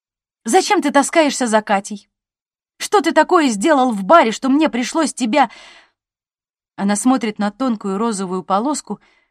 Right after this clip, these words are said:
растянувшуюся от уголка его темного глаза до острой линии подбородка. «Но начать можешь с того, как ты умер». Задолжал я людям одним серьезным.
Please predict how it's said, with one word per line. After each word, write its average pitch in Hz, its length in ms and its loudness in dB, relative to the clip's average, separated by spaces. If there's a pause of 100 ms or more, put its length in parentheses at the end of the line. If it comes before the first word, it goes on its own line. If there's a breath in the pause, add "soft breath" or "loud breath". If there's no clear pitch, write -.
(180)
растянувшуюся 240 840 -2
от 196 220 -8
уголка 233 440 -2
его 208 240 -4
темного 208 440 -4
глаза 208 380 -2
до 175 180 -4
острой 202 360 -6
линии 208 320 -2
подбородка. 180 680 -6 (1700)
«Но 240 180 2
начать 247 420 2
можешь 339 340 2
с - 80 -10
того, 285 380 4 (460 soft breath)
как 285 200 0
ты - 160 -2
умер». 247 400 2 (1200)
Задолжал 254 600 0
я 196 160 -2
людям 190 380 -2
одним 175 260 -4
серьезным. 151 680 -8